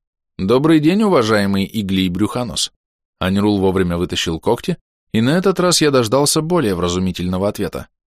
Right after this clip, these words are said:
«Ветер тебе в корму, незнакомец! Хочешь, я пожру твое сердце?» «Да не стоит», —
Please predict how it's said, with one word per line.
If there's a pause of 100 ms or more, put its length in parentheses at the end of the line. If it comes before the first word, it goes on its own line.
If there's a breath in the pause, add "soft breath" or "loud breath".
(280)
«Ветер
тебе
в
корму,
незнакомец! (340)
Хочешь,
я
пожру
твое
сердце?» (500)
«Да
не
стоит», —